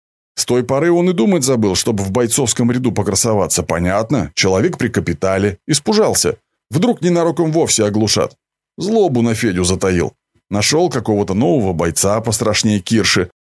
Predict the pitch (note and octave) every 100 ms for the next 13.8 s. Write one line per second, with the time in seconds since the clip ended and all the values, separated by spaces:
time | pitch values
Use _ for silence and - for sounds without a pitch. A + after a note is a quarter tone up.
0 | - F3 F3 D3+ A#2 G#2+ F#2+ F#2 F2+ -
1 | _ - F2 A#2+ C#3 A#2+ A#2 C3+ D#3+ D#3+
2 | B2+ G2+ E2+ F2 A#2 A#2+ A#2+ A2+ - C3+
3 | F2+ - _ _ _ _ B2 C3 D3 D3
4 | B2+ B2 B2 A#2 C3+ C3 A2+ A2 A#2+ A#2
5 | C3 G3 E3 C3+ A#2 B2 A#2+ D#3 F3 D3+
6 | A#2+ B2 G#2 A#2 G#2 G2 G#2 - G2 F2+
7 | G2 F#2+ E2+ E2+ - - _ _ - G#3+
8 | D3+ B2 A2 G#2 F#2+ D#3 B2+ G2+ F#2+ F2
9 | F2+ F2 - - - - G#3+ G#3+ E3+ -
10 | B2 A2 C#3 D#3 A#2+ - F#2+ F#2 F2+ E2
11 | G2+ E2+ F2+ - G2 A#2+ F#2 - D2 F2
12 | - F3 G#3+ A3 E3+ D#3+ C#3 B2 B2 C3
13 | C3 B2+ A#2 B2+ G2 F2 D#2+